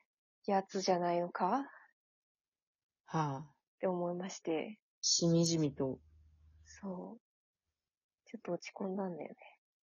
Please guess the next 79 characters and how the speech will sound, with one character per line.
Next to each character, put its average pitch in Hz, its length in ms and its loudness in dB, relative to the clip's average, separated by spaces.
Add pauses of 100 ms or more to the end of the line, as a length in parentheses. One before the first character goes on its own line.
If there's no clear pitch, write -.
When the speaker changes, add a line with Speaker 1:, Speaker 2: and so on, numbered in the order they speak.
(200)
Speaker 2:
え 208 460 8
え。 269 120 12 (360)
Speaker 1:
<laughs> 302 680 12 (460)
な 294 160 12
ん 294 40 12
か 214 160 12
こ 226 180 6
ん 269 120 6
な 311 120 6
状 311 200 6
態 320 180 6
の 311 100 4
肌 302 260 4
だ 196 80 4
っ 175 120 0
た 180 80 0
っ 160 100 0
け - 80 -8
っ - 40 -20
て、 - 100 -6
な 196 120 0
ん 190 60 -4
か 190 140 -2
本 233 220 -2
当 269 100 -2
に 277 120 0
普 294 140 -4
段 208 160 2
ず 214 120 -16
っ - 80 -16
と 220 100 -2
マ 233 160 -2
ス - 80 -12
ク - 140 -4
し - 100 -10
て 175 100 -2
る 165 100 -2
か - 140 -4
ら 160 120 -2
さ。 165 420 -4 (320)
Speaker 2:
う 160 280 0
ん、 - 40 -6
あ、 165 200 0
そ 196 200 2
う 196 60 0
か 160 160 0
も。 143 80 2
Speaker 1:
な 202 100 2
ん - 20 -2
か 196 100 0
多 214 180 8
分、 - 0 -
Speaker 2:
口 196 100 4
元 196 100 2 (380)
ね。 135 240 -4
Speaker 1:
そ 196 160 0
う、 196 40 -2
そ 208 180 -6
れ 277 160 4
で、 302 180 2 (380)
ま 247 220 4
あ、 - 160 -2
荒 196 120 0
れ 190 120 2
た 214 180 0
ん 214 100 2
だ 156 120 0
ろ 165 160 -6
う 160 40 -8
な 165 100 -6
っ 170 60 -12 (120)
て 175 60 -6
い 170 40 -4
う 160 100 -6
の - 80 -12
も 156 140 -10
あ 170 60 -4
る 165 120 -4
し。 - 400 -8